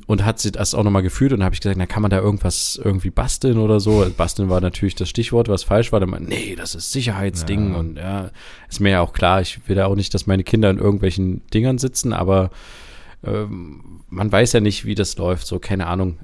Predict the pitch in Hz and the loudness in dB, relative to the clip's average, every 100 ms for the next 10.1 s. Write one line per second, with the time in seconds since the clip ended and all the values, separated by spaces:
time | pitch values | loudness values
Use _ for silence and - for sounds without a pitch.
0 | - 95 92 92 85 - - - - - | -2 0 0 -2 -6 -16 -20 -20 -20 -18
1 | - 95 82 - - - - 110 110 107 | -2 0 0 -4 -20 -20 0 2 2 2
2 | 107 107 101 - - - - 113 127 139 | 0 -2 -4 -8 -20 -20 -4 0 0 0
3 | 151 - - 127 117 120 120 - - - | -2 -4 -2 2 4 4 0 -10 -20 -18
4 | - - - 110 - 196 - 156 147 131 | -18 -14 -8 0 0 0 0 2 2 4
5 | 98 95 - 92 - 101 - 131 123 117 | 4 2 0 -4 -2 0 0 2 2 2
6 | 110 - - 104 92 85 - 87 - - | 2 2 0 2 0 -4 -4 -6 -6 -8
7 | 92 - 107 127 160 - 107 120 - 101 | -8 -4 -2 0 -2 -2 -4 -4 -6 -2
8 | 101 98 - 113 156 - - 123 156 - | -2 -2 0 0 0 -8 -8 -8 0 2
9 | 123 120 - 139 151 - - - - 143 | 2 2 0 0 0 0 0 2 4 4